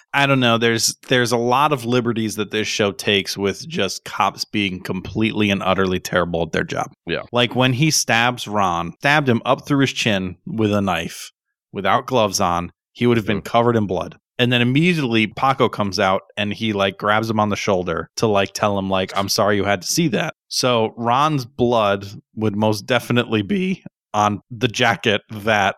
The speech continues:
Speaker 1: Paco was wearing.
Speaker 2: Right. And there would be blood on the ground outside.
Speaker 1: All over the place.
Speaker 2: And he has Paco clean up. He has a twelve-year-old clean up the blood in the hallway. Come
Speaker 1: Yeah.
Speaker 2: on.
Speaker 1: So it's like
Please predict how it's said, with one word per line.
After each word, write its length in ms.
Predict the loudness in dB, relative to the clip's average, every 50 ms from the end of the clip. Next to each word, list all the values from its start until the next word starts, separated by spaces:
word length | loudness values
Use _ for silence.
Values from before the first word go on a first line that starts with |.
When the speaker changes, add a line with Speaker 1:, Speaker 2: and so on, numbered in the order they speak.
| _ -4
Speaker 1:
Paco 360 | -2 0 0 2 2 2 2
was 220 | 4 2 2 2 2
wearing. 400 | 2 2 2 2 0 -4 -8 -12 -14
Speaker 2:
Right. 280 | -10 -6 -6 -6 -6 -2 0
And 160 | 0 2 2
there 60 | 0
would 100 | 0 0
be 80 | 0 -2
blood 220 | 0 2 2 2
on 80 | 2 2
the 80 | 0 -2
ground 320 | 0 2 2 2 4 2
outside. 600 | 0 -2 -2 -2 0 2 4 4 4 2 2 0 -2 -2
Speaker 1:
All 100 | -2 -2 -2 -2 -2
over 100 | 0 2
the 80 | 2 2
place. 400 | 0 -2 -2 -2 -2 -4 -4 -2 0
Speaker 2:
And 240 | 0 2 2 2
he 140 | 2 2 2 2
has 180 | 2 0 0 -2
Paco 380 | -2 0 0 0 2 0 -2
clean 260 | -2 0 0 2 4 4
up. 100 | 2 2 0
He 120 | 0 0
has 120 | 2 2 2
a 80 | 0
twelve-year-old 680 | -2 -2 -2 0 2 2 2 2 2 4 4 2 2 -2 -6 _ -10
clean 240 | -2 0 2 4 4
up 140 | 2 2 0
the 80 | -2
blood 260 | 0 0 2 2 2 4
in 60 | 2
the 80 | 2
hallway. 420 | 4 4 4 4 4 4 2 0 -4 _ _ -20 _ _ -4 -2
Come 120 | 0 2
Speaker 1:
Yeah. 160 | 2 2 2 4
Speaker 2:
on. 520 | 2 4 4 4 4 4 4 4 2 2
Speaker 1:
So 80 | 2 0
it's 120 | 0 2
like 160 | 0 0 0